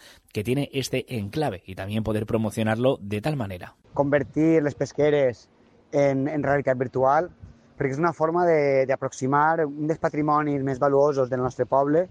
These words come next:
Speaker 2: com són les pesqueres de cingle, a, a la ciutadania. Com sabeu, eh, les pesqueres de cingle a dia d'avui estan prohibides pescar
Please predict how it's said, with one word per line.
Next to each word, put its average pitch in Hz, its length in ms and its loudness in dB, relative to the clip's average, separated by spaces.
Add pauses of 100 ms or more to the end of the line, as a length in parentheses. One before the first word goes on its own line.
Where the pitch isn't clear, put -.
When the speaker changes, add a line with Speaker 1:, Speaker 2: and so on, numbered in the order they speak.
(300)
Speaker 2:
com 139 160 -2
són 139 80 0
les 135 120 2
pesqueres - 280 0
de 131 80 -2
cingle, 139 340 -2 (140)
a, 135 80 0 (160)
a - 160 -2
la 147 160 -2
ciutadania. 127 540 -2 (880)
Com 147 100 -2
sabeu, 160 560 2
eh, 135 160 -2
les - 240 0
pesqueres - 320 -4
de 147 80 -2
cingle 147 560 -2
a 131 80 -2
dia 131 160 -2
d'avui 131 380 0 (840)
estan 143 240 -4
prohibides 147 600 0
pescar 143 520 -2